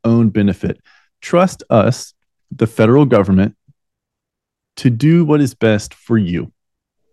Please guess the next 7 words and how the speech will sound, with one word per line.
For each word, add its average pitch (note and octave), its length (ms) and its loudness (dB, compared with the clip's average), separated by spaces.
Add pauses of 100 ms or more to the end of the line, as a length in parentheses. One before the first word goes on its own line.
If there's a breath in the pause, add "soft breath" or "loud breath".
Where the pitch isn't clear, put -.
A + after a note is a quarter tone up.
(1500)
And G2+ 80 0
American D3+ 360 2
people, - 420 -6 (1040)
if G#2 180 -2
we D#3 520 0 (380)
believe A#2+ 580 4
that F2+ 400 -2